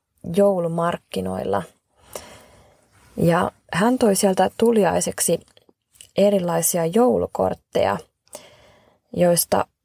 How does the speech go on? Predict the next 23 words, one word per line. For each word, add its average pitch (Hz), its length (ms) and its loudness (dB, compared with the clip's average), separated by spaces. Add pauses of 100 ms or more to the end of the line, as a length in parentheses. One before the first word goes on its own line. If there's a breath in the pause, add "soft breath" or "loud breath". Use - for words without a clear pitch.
(840)
yksi 233 560 0 (1300 loud breath)
oli 190 280 2
ylitse 185 460 0
muiden – 185 640 0 (300 loud breath)
mutta 180 400 -4
ensiksi 185 680 0 (160)
sanoin 175 480 2
kylläkin 175 420 0
siitä 175 400 -2
kortista, 180 640 0
että - 280 -6 (180)
onpas 196 500 0
hurja 196 340 2
joulukortti, 180 800 0
että - 320 -4
aika 170 380 -2
kamala. 175 460 0 (920 soft breath)
Ja - 240 0 (320)
sitten 175 380 0
mä 165 100 4
jäinkin 175 400 2
sitä - 320 -4
korttia - 480 0